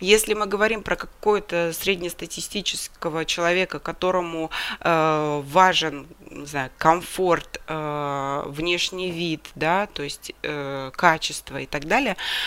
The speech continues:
я думаю, что не сильно обращают внимание, женщина или мужчина, то есть в-, важны какие-то другие факторы. А, важно, чтобы человек был грамотный, чтобы он умел, э,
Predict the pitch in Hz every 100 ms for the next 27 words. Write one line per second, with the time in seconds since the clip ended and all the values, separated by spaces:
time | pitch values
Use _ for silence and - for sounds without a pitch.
0 | 220 - 180 240 226 233 226 202 - 175
1 | 175 - 160 143 135 135 - 143 143 143
2 | 135 131 135 135 156 196 - 151 151 -
3 | 139 139 139 - 220 277 226 170 - -
4 | 147 - 135 135 - 156 151 180 185 -
5 | - 165 143 - 135 165 156 156 147 -
6 | 135 - - 127 - - - - - 160
7 | 156 147 143 - 156 196 233 214 208 -
8 | 208 180 190 196 190 185 175 - 196 190
9 | 170 175 185 185 180 160 - - - 165
10 | 175 160 147 - 143 - - 160 165 170
11 | 170 165 175 175 170 - - 160 160 151
12 | 151 147 147 147 147